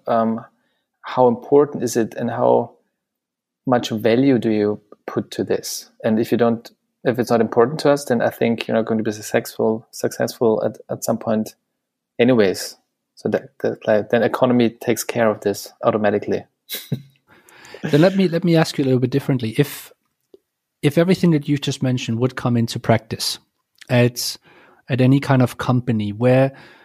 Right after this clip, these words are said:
Speaker 2: where would you see, um, a development like this would be not necessarily most needed, but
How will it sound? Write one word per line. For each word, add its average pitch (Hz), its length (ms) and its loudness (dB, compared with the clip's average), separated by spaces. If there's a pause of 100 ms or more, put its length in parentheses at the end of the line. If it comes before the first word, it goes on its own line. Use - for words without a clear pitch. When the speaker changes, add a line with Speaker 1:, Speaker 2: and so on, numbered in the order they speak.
(160)
Speaker 2:
where 139 200 4
would 160 220 2
you 156 80 0
see, 131 720 -2 (920)
um, 117 840 0 (680)
a 143 80 2
development 127 800 2
like 113 340 0
this - 500 -6 (200)
would 123 420 -2
be 113 320 -4
not 170 160 0
necessarily 208 340 2
most 147 460 4
needed, 135 640 2 (840)
but - 640 0